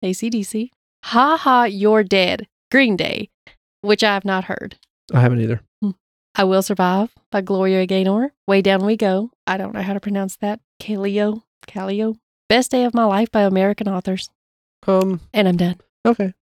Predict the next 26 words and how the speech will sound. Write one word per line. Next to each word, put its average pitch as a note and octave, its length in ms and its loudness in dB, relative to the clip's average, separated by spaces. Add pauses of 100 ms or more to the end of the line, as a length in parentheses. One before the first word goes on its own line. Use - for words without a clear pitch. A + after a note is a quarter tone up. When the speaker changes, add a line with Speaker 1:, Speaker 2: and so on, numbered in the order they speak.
Speaker 2:
Those A3 240 2
aren't A3 240 0
bad. E3 440 2
It D#3 120 4
would D3+ 140 4
be D3 100 0
terrible C#3+ 420 2
to C3 80 0
have C#3 220 2
it C3 80 2
at, - 100 -2 (420)
I D4+ 60 -2
don't - 160 0
know. - 380 -8 (100)
I've G3+ 120 -2
got E3 100 0
that - 100 -10
kind - 140 -8
of A#2 80 -10
humor, A2+ 220 -4
and B2 60 -2
it'd C#3 80 -6
be A#2+ 80 -6
fine A#2+ 220 -2
with A#2 120 -6
me. C3 260 0